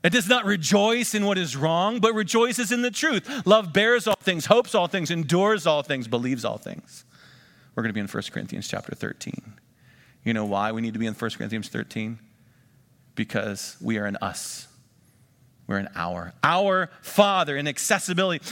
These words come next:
I-, if you look in Galatians chapter four, Galatians chapter four, this is how the Apostle Paul continues to teach on these likewise ideas. Our Father, an usness to the community.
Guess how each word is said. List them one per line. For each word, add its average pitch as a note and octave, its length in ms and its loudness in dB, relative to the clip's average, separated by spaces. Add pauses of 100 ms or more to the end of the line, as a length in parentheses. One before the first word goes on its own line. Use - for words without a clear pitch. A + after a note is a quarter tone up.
(100)
I-, F#3+ 140 4
if G3 140 -2
you A#3+ 80 0
look C4 160 2
in G#3+ 100 0
Galatians F3 680 0
chapter F3+ 440 0
four, D3+ 540 0 (1300)
Galatians F#3+ 420 0
chapter F3 300 -2
four, F3 180 0
this F3 160 -2
is F#3 100 -4
how F3+ 300 0 (260)
the D3+ 80 2
Apostle D3+ 420 -2
Paul D3+ 260 2
continues C3+ 480 -2
to B2+ 100 -2
teach C#3 300 -4
on B2+ 100 0
these C3 200 -2
likewise B2 520 0
ideas. A#2 640 -4 (380)
Our G3+ 580 4
Father, F3 540 2 (200)
an F3 240 0
usness D#3+ 920 0 (220)
to F3 100 2
the D3+ 100 0
community. D#3+ 680 -2